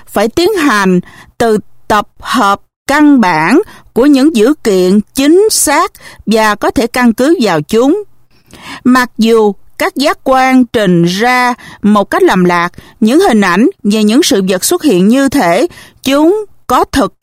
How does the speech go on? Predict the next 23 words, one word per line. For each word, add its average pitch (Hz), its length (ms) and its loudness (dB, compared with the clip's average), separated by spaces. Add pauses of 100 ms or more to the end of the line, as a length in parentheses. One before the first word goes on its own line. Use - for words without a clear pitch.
(300)
một 208 300 0
cách 339 180 -4
khách - 400 -6
quan, 269 440 2 (280)
một 208 260 -2
cách 349 240 -2
độc 202 340 -4
lập 202 240 -2 (300)
và 208 400 0 (180)
một 202 320 -2
cách 320 180 -4 (140)
thiết 359 260 0 (160)
yếu, 285 420 0 (560)
chúng 339 320 2
vẫn 208 320 2 (100)
cho 247 160 0
phép 311 240 -4
chúng 311 180 0
ta 240 340 -2 (420)
phân 302 440 2
biệt 196 240 -2
một - 220 0
cách 339 140 -4